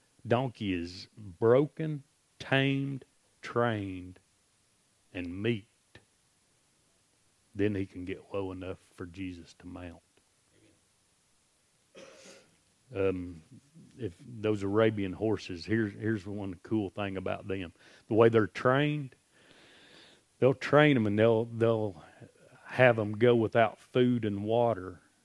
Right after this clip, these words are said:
for several days. And then they'll put food and water out, and the trainers have these whistles. Well, anytime they blow the whistle, that Arabian steed's supposed to stop and come.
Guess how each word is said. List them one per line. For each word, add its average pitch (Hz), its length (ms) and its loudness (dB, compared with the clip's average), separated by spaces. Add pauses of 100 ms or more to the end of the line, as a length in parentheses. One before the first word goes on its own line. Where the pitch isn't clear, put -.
(260)
for 92 140 -6
several 101 460 2
days. 92 640 0 (800)
And 107 120 -4
then 107 140 2
they'll 107 140 4
put - 440 0
food 139 260 4
and 107 160 0
water 123 340 4
out, 101 240 4
and 104 160 -2
the 90 60 -4
trainers 151 480 0
have 107 180 4
these 104 180 -4
whistles. - 580 -2 (420)
Well, 107 100 -2
anytime 131 380 4
they 123 80 4
blow 120 240 2
the 110 120 0
whistle, 143 380 -2
that 104 200 4 (340)
Arabian 107 480 0
steed's 147 380 -2
supposed - 400 -6
to 90 120 -10
stop 113 600 0 (640)
and 87 180 -10
come. 95 380 -2